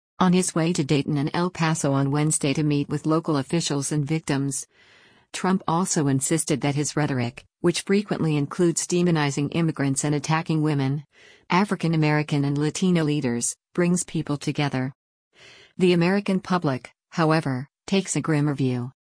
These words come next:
According to a recent survey from the Pew Research Center, a majority think the president has made race relations worse, with roughly two-thirds saying that it's become more common for people to express racist views since Trump became president.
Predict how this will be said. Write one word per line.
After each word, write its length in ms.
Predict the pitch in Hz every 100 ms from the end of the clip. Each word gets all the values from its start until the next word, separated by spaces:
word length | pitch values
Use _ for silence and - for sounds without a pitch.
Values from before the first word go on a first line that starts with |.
| _ _ _ - - _ -
According 440 | 175 208 208 214
to 160 | - 165
a 80 |
recent 400 | 139 156 151 170
survey 420 | - 175 156 143 135
from 200 | 156 143
the 80 |
Pew 280 | 135 180 180
Research 420 | 151 156 - 147
Center, 560 | - - 156 147 131 131 _ _ - _ -
a 80 | 175
majority 500 | 180 175 185 202 180
think 280 | 175 170 -
the 100 | 143
president 520 | - 165 156 135 131
has 180 | 151 139
made 260 | 151 156 143
race 260 | 147 151
relations 600 | 160 147 156 - 135 -
worse, 420 | 143 139 131 - - _ _ - _ _ -
with 220 | 165 -
roughly 400 | 170 180 180 175
two-thirds 580 | - 185 - 160 143 -
saying 360 | - 151 143
that 120 | 143
it's 160 | 151 -
become 320 | 175 - 160
more 200 | 156 156
common 400 | 165 - 160 147
for 160 | 131 151
people 320 | - 170 156
to 160 | 147 147
express 480 | 143 - 170 175 -
racist 460 | 151 151 147 -
views 260 | - 165 165
since 300 | 156 151 -
Trump 260 | - 151
became 400 | 156 151 156 147
president. 600 | 135 139 131 123 123 120